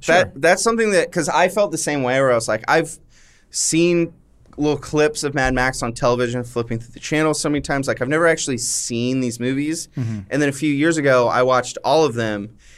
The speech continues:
Speaker 2: and it made me, like, in preparation for Fury Road, and it made me, um, and this is a controversial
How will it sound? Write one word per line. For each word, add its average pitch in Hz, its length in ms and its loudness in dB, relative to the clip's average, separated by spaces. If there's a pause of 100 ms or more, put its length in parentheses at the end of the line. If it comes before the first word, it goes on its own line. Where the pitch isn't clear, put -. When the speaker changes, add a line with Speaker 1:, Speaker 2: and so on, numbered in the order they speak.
(300)
Speaker 2:
and 135 540 0
it 139 180 0
made 147 240 0
me, 156 440 0
like, 131 220 2
in 143 140 0
preparation 131 580 -2
for 113 180 -4
Fury 113 340 -2
Road, 113 480 2 (500)
and 143 340 0
it 139 200 0
made 156 220 2
me, 160 420 0 (520)
um, 113 720 -2 (280)
and 117 260 -4
this 117 200 -4
is 113 120 -8
a 95 280 -4
controversial 104 920 -8